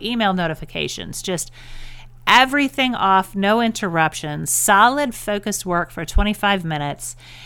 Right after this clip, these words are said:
and then taking a five-minute break to shake it off. After that five minutes, go back to another twenty-five minute working session. It is amazing how effective you can be when you do not allow yourself any interruptions in your time.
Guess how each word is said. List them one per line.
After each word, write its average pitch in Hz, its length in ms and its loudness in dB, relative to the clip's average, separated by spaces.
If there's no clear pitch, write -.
and 240 220 0
then 277 180 2
taking 277 320 -4
a 262 80 -4
five-minute 269 680 -4
break 254 360 -6
to 214 140 -12
shake 214 340 -4
it 226 80 -2
off. 269 360 -4
After 170 280 -8
that 175 200 -4
five 180 300 -2
minutes, 208 400 -6
go 156 140 -6
back 151 240 -2
to - 100 -10
another 165 480 0
twenty-five 170 640 0
minute 165 260 -2
working 160 400 -6
session. - 480 -12
It 254 140 0
is 294 160 0
amazing 190 760 0
how 170 200 -4
effective 175 460 -6
you 165 100 -2
can 160 160 -6
be 156 160 -4
when 160 320 -4
you 180 340 0
do 214 300 -4
not 185 240 2
allow 156 240 0
yourself 151 540 -4
any 160 260 -6
interruptions 143 800 -8
in 147 220 -10
your 139 180 -12
time. 139 560 -14